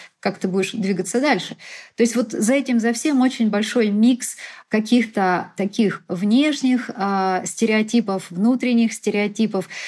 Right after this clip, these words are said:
не очень большой сонастройки с собой, потому что это делать обычно некогда, и мы не знаем, как. И заметь, как рассказывали ребята, и как я помню все свои эпизоды выгорания, я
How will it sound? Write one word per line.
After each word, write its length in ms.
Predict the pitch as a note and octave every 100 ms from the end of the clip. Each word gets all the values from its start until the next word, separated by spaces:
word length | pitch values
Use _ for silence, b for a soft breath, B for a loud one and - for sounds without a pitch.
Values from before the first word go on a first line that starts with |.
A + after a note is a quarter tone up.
| B B
не 120 | A3 C4
очень 280 | D#4 C4+
большой 340 | A3+ A#3+ C4 B3
сонастройки 720 | A3+ A3 A3+ - C4 A#3 G#3+
с 120 | -
собой, 380 | G3+ F3 F#3+ C4+
потому 320 | B3+ G#3 A3
что 160 | - G#3
это 160 | G#3
делать 460 | F#3+ A3+ G#3 F3+ - _
обычно 440 | G3+ G3 A3+ G#3
некогда, 400 | G#3 C#4+ B3 G#3
и 60 | G#3
мы 120 | A3+
не 120 | A#3
знаем, 360 | F#3+ G3 F3+ F3
как. 360 | F3 F3 G3 - B B B B B
И 160 | C4
заметь, 480 | A3 B3+ D4+ F4 -
как 200 | - A#3+
рассказывали 460 | A#3+ - B3+ A3 G#3
ребята, 420 | G#3 G3+ D#4 B3+
и 60 | G3
как 240 | A3 G#3+
я 100 | G3+
помню 380 | A3+ A3+ G#3 F#3
все 200 | - G#3
свои 380 | - G#3 C4 C#4+
эпизоды 420 | A#3 G#3+ A3+ G3
выгорания, 600 | F#3 F#3+ A3+ A3 F#3 E3 B B B _
я 600 | G3+ G3 A3+ D4+ D4